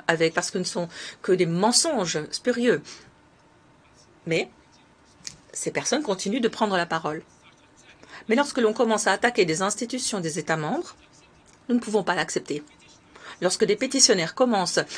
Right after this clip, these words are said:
à s'attaquer à ces institutions, nous ne pouvons pas les autoriser à le faire.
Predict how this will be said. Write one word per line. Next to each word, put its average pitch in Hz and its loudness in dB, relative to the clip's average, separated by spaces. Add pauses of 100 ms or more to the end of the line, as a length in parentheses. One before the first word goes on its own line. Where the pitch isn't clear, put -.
(120)
à 175 0
s'attaquer 233 0 (1000)
à 214 0
ces 208 2
institutions, 190 -2 (120)
nous 262 2
ne 226 2
pouvons 262 -2
pas 294 4 (840)
les 180 0
autoriser 175 2
à - 4
le 160 6
faire. 135 -4